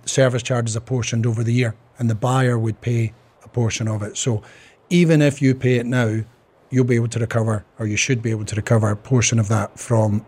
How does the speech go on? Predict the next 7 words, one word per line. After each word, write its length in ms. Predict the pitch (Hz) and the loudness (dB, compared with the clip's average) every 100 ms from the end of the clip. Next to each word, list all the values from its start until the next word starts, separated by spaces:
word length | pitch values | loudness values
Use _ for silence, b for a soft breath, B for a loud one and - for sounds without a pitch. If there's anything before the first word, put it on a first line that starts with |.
| - | -4
the 280 | 110 104 98 _ _ | -2 -2 -4 _ _
buyer 420 | 117 110 104 92 B B B B B _ | 0 2 0 -2 B B B B B _
when 200 | 107 101 | -2 -2
you 60 | 101 | -2
complete 340 | - 110 110 | -4 -2 -2
the 120 | 110 | -2
sale. 300 | 98 - 92 | -4 -4 -6